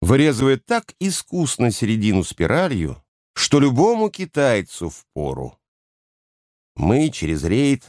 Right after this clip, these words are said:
отправились в город, гоняясь по дороге с какой-то английской яхтой, которая ложилась то на правый, то на левый галс, грациозно описывая круги.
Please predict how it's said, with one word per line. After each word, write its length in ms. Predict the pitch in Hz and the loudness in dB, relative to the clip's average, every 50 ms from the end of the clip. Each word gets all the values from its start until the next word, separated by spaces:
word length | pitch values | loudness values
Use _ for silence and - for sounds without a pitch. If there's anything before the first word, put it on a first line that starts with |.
| _ _ | _ _
отправились 540 | 98 92 - - 151 160 151 147 147 131 107 | -6 -4 -2 -2 -2 -2 0 0 -2 -2 -2
в 120 | 98 90 | -4 -6
город, 480 | 80 87 113 123 117 101 80 73 - - _ _ _ _ _ _ _ _ _ | -2 0 0 2 2 0 -2 -6 -12 -16 _ _ _ _ _ _ _ _ _
гоняясь 600 | - 71 80 95 107 117 113 113 107 104 87 - | -2 0 2 4 4 4 4 4 2 0 -2 -4
по 140 | - - 85 | -4 -4 -2
дороге 480 | 85 87 87 117 151 170 170 143 147 143 | -2 0 0 2 2 0 0 0 -2 -2
с 80 | - | -2
какой-то 540 | - 131 127 - - 190 190 185 - - 165 | -2 -4 -4 0 0 0 0 0 0 0 0
английской 600 | 156 147 127 117 131 147 147 123 - - - 139 | 0 0 -2 0 0 -2 -2 -2 -6 -4 -2 -2
яхтой, 920 | 131 123 107 95 107 120 123 110 98 - - - _ - 64 62 58 - _ _ _ _ _ _ _ _ _ _ | 0 0 0 2 2 2 2 2 0 -2 -8 -14 _ -10 -10 -10 -10 -14 _ _ _ _ _ _ _ _ _ _
которая 360 | - 87 87 98 101 104 104 | -4 -2 0 2 2 2 2
ложилась 640 | 104 104 104 95 82 107 110 104 98 90 - - - _ | 2 2 0 0 0 0 0 0 0 -2 -4 -8 -8 _
то 200 | - 170 190 175 | -2 0 0 2
на 160 | 147 104 92 | 2 0 0
правый, 640 | - - 107 113 156 175 175 175 156 147 156 147 | -2 -4 -2 -2 0 0 0 0 0 -2 -2 -4
то 240 | 131 - 156 185 185 | -4 -4 -4 -2 0
на 120 | 139 101 | 0 0
левый 500 | 85 85 98 110 127 139 131 120 123 123 | 0 0 0 0 0 0 0 0 -2 -2
галс, 580 | 110 110 120 120 117 113 110 95 - - - - _ _ _ _ _ _ _ _ _ | -2 0 0 0 0 0 -2 -4 -8 -14 -18 -20 _ _ _ _ _ _ _ _ _
грациозно 1200 | - 87 104 113 87 - - 82 82 104 143 185 196 185 170 143 135 127 151 156 156 147 135 - - _ _ _ _ | 0 0 2 0 0 -2 -2 0 2 2 2 2 2 0 -2 -4 -4 -2 0 0 0 -2 -4 -6 -12 _ _ _ _
описывая 760 | 90 85 - - 98 107 110 101 - - - 85 85 85 82 | -6 -6 -4 0 0 2 2 2 0 -2 -2 0 0 0 0
круги. 560 | - - 80 80 69 62 62 64 53 - - | -2 -4 -4 -4 -4 -4 -6 -8 -8 -10 -14